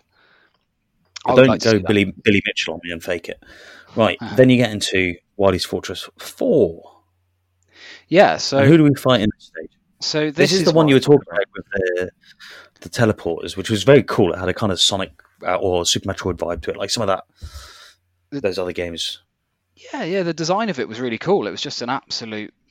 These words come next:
Speaker 2: bastard of a thing to do just after you f-, <laughs> fought that, uh, y-, that boss which wipes out your health. Um,
Speaker 1: The level itself wasn't over challenging.
Speaker 2: No.
Speaker 1: Oh no, actually, no. This was a bit of a cunt because there was all the exploding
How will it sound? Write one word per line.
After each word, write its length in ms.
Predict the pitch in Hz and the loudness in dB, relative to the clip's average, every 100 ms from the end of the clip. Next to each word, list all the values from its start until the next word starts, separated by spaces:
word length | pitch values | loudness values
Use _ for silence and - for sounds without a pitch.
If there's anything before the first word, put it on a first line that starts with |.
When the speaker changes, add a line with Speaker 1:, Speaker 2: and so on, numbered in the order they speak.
| _ _ _ - | _ _ _ -10
Speaker 2:
bastard 380 | 151 151 139 120 | -10 -8 -10 -10
of 60 | |
a 60 | 113 | -8
thing 160 | 127 | -10
to 80 | 117 | -12
do 220 | - 143 107 | -6 -4 -4
just 200 | 127 - | -6 -10
after 200 | 110 113 | -10 -12
you 60 | |
f-, 280 | - - 120 | -16 -8 -8
<laughs> 40 | - | -8
fought 480 | - - 143 - - | -14 -6 -6 -6 -4
that, 240 | 120 - _ _ _ _ | -2 -2 _ _ _ _
uh, 360 | 123 117 117 117 - _ _ _ _ _ - | -8 -4 -4 -6 -10 _ _ _ _ _ -16
y-, 120 | 131 | -12
that 160 | 117 113 | -10 -8
boss 180 | 120 127 | -8 -8
which 160 | 120 127 | -14 -8
wipes 320 | 120 117 - | -6 -6 -6
out 120 | 113 | -6
your 100 | 104 | -6
health. 360 | 156 127 - - _ - - _ - | -4 -4 -6 -20 _ -20 -20 _ -6
Um, 360 | 127 123 123 - - | -4 -4 -8 -14 -4
Speaker 1:
The 100 | 113 | 4
level 320 | 139 151 143 | 6 8 4
itself 480 | 123 - - 107 - | 2 -4 -6 -10 -10
wasn't 300 | 90 85 85 | -12 -10 -10
over 220 | 87 80 82 | -10 -12 -12
challenging. 580 | - - - - - _ _ _ - - - | -14 -16 -16 -18 -20 _ _ _ -20 -18 -2
Speaker 2:
No. 60 | 147 | 4
Speaker 1:
Oh 20 | |
no, 200 | 214 170 | 4 4
actually, 440 | 160 156 - 90 - | -2 -4 -8 -10 -12
no. 220 | 101 123 113 - | -4 -2 -2 -2
This 160 | 160 - | -4 -2
was 120 | 170 | -4
a 40 | 175 | -4
bit 180 | 165 135 | -4 -6
of 20 | |
a 60 | |
cunt 260 | - 123 107 | -6 -6 -6
because 400 | 98 - 101 - | -8 -6 -4 -4
there 80 | 104 | -4
was 160 | 104 | -2
all 160 | 120 117 | 0 0
the 120 | 110 | -2
exploding 920 | 98 - - 117 113 107 104 98 92 | -4 -8 -6 -2 0 0 -2 -4 -8